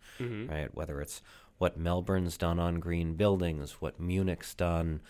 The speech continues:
Speaker 2: uh, working on converting its entire municipal power supply to, uh, completely renewable energy, what the city of Rio's done, both on transportation, which is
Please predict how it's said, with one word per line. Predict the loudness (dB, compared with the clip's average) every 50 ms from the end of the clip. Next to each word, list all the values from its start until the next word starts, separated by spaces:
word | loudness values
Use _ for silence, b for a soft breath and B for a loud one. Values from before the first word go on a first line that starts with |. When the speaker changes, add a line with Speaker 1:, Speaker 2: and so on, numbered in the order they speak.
| B B B B B B B -20 -20 -20 -16 -10 -8
Speaker 2:
uh, | -6 -6 -6 -8 -10 -12 -10
working | -4 0 2 2 2 4 2 2 2
on | 2 2 0 0
converting | -2 -4 -4 -2 0 0 0 2 0 -2
its | -2 -4 -6 -6
entire | -6 -6 -6 -8 -6 -2 -2 0 0 0
municipal | 0 0 0 0 -2 -4 -6 -6 -6 -6
power | -4 -2 -2 -2 0 -2 -4
supply | -4 -6 -10 -8 -6 -4 -4 -2 -2 -2 -4 -4 -6 -10 b b b b b b b b b
to, | -8 -2 0 0 0 0 0 -2 -2 -4 -6 -6
uh, | -6 -4 -4 -4 -4 -4 -4 -4 -6 -8 -10 -14 -18 -18
completely | -10 -8 -8 -4 -2 0 0 0 0 -2
renewable | -2 -2 -2 -2 0 -2 -2 -4 -4 -4 -4 -4
energy, | -2 0 2 0 0 0 0 0 2 2 0 -2 B B B B B B
what | -4 -4 -2
the | -2 -4
city | -4 -2 -2 0 0
of | -2 -2 0 2
Rio's | 4 4 6 4 4 2 0 0
done, | 0 0 0 0 -2 -2
both | -2 -2 -2 -2 -4 -4
on | -6 -4
transportation, | -6 -6 -6 -4 -4 -4 -6 -8 -12 -14 -14 -12 -8 -6 -6 -6 -4 -6 -6 -6 -6
which | -6 -8 -10 -12
is | -14 -14 -16